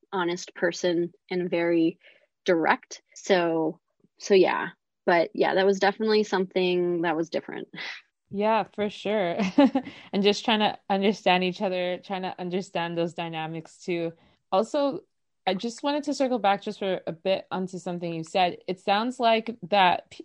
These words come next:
Speaker 2: individuals in that space, there's a lot of talking to one another as well. So, um, were you able to find, um, other women in tech who worked for other tech startups around you that you could almost, like,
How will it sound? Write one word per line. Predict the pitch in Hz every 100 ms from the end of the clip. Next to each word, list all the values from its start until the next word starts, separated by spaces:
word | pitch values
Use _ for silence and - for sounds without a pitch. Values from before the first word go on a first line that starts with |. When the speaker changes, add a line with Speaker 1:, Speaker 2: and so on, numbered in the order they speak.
| _
Speaker 2:
individuals | 202 196 185 190 202 196 -
in | - 185
that | 175 170
space, | - 180 180 180
there's | 180 180
a | 185
lot | 175 170 170
of | 175 165
talking | - 196 175 - 180
to | 170 170
one | 165 165
another | 156 151 170 160
as | 147 143
well. | 156 170 165 - - 175 - - _ -
So, | - 185 180 170 - -
um, | 170 160 156 - _ _ _
were | 202 214
you | 220 -
able | 190 196 220
to | - 233 214 196 185 -
find, | 180 180 180 180 - _
um, | 180 170 160 _ _ _ _
other | 196 190 196
women | 196 196 190
in | 180
tech | 196 185 -
who |
worked | 175 175 -
for | -
other | 185 240 254
tech | 240 190
startups | - 185 175 170
around | 175 165 160 165
you | 180 170 165 _ _ _ 190
that | 180
you | 190
could | 190 185 -
almost, | 165 170 165 -
like, | 170 160